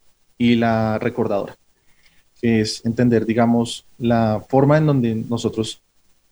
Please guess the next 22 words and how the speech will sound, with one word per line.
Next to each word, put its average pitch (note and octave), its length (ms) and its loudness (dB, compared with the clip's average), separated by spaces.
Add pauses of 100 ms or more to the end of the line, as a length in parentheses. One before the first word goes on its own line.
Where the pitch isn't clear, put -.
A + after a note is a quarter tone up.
(140)
muy G3 280 6
simple, F3 540 0
o C3+ 60 -12
sea, G#2+ 240 -4 (1000)
nosotros, D3+ 680 2 (160)
para C#3 220 2
que C#3+ 120 -4
más B2+ 220 0
o - 20 0
menos C#3+ 240 0
te E3 80 0
hagas C3 220 0
una B2+ 120 0
idea, C#3 280 4
Andrés, C#3+ 480 -4 (1600)
lo C#3 240 2
que, - 100 -14 (280)
nosotros C3+ 380 0
entramos D3+ 480 4
a E3 60 4
esas C3+ 180 0
reuniones D#3 600 0